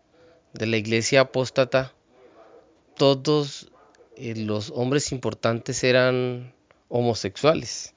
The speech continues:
según ellos. Entonces, esto pierde mucha credibilidad, porque los homosexuales realmente son ellos. Es la iglesia de los homosexuales.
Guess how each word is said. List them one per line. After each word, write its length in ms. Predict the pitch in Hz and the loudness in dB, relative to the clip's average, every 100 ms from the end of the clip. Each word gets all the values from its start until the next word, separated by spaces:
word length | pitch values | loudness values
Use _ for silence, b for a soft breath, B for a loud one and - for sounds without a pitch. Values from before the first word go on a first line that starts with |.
| _ | _
según 360 | - 117 113 | -4 -2 2
ellos. 440 | 143 135 117 - - _ _ - - - - - - - - - | 2 0 -4 -16 -20 _ _ -20 -20 -20 -20 -20 -20 -20 -20 -14
Entonces, 640 | 110 113 110 - 147 143 - - - | -8 -4 -4 0 0 0 -12 -14 -10
esto 320 | 110 151 147 | -4 -2 0
pierde 400 | 143 143 143 156 | 4 6 6 4
mucha 380 | 151 151 - 151 | 4 2 -2 -2
credibilidad, 840 | - 127 120 110 104 113 143 135 - B B B B B B - | 0 2 2 2 2 6 6 6 -2 B B B B B B -2
porque 280 | 123 - | 0 4
los 200 | 123 120 | 6 6
homosexuales 640 | 123 120 - 113 127 131 147 | 6 2 2 0 2 4 6
realmente 840 | 143 143 139 143 143 156 147 147 | 6 8 10 8 8 6 6 0
son 240 | 143 147 151 | 2 4 4
ellos. 480 | 131 113 110 - _ _ _ _ _ b b b b b | 2 -2 -12 -16 _ _ _ _ _ b b b b b
Es 200 | 117 113 | 2 4
la 80 | 139 | 6
iglesia 500 | 135 135 151 147 151 | 4 4 4 4 4
de 80 | 131 | 4
los 180 | 117 - | 0 -2
homosexuales. 880 | 110 107 101 - 139 131 107 - | -4 -2 -6 4 6 6 2 -8